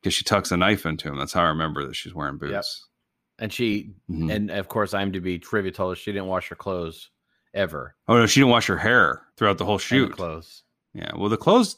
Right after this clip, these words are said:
Speaker 1: apparently they changed the color of her clothes subtly throughout the whole film.
Speaker 2: Yeah, I thought it was a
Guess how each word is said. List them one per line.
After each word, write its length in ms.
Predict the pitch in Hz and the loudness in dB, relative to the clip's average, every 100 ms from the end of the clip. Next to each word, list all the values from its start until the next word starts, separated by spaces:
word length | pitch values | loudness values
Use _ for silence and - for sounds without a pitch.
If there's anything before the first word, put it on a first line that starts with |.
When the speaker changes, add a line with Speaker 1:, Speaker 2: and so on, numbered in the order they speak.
| 98 | -10
Speaker 1:
apparently 460 | 110 127 123 107 104 | -4 2 2 4 2
they 140 | 98 | 0
changed 440 | 92 113 107 101 | 0 2 2 2
the 60 | 85 | -2
color 360 | - 117 113 95 | -2 2 4 4
of 80 | |
her 100 | 85 | 0
clothes 320 | 87 95 90 - | -6 -4 -4 -2
subtly 380 | 98 95 90 | 0 0 -4
throughout 280 | 80 87 80 | -4 -4 -6
the 60 | 80 | -6
whole 160 | 82 | -10
film. 460 | 80 82 78 - - | -8 -8 -8 -10 -14
Speaker 2:
Yeah, 200 | 90 78 80 | -16 -18 -16
I 60 | 87 | -6
thought 160 | 110 117 | 0 0
it 20 | |
was 140 | 101 | 0
a 120 | 92 | -6